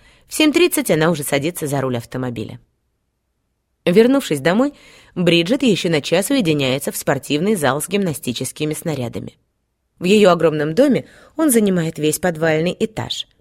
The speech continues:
бейсмент. Занятия со снарядами все больше входят в обиход молодых американцев. Если только есть возможность отвести под них,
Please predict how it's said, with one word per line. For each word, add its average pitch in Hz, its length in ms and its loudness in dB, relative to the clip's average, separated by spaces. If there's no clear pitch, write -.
бейсмент. 147 720 -6
Занятия 160 520 2
со 147 140 -6
снарядами 170 500 0
все 156 220 -2
больше 147 280 -4
входят 151 360 -2
в - 40 -10
обиход 139 380 -2
молодых 131 380 -2
американцев. 147 760 -6
Если 240 280 2
только 220 240 2
есть 185 220 0
возможность 170 640 0
отвести 151 400 -4
под 139 260 -4
них, 233 240 -4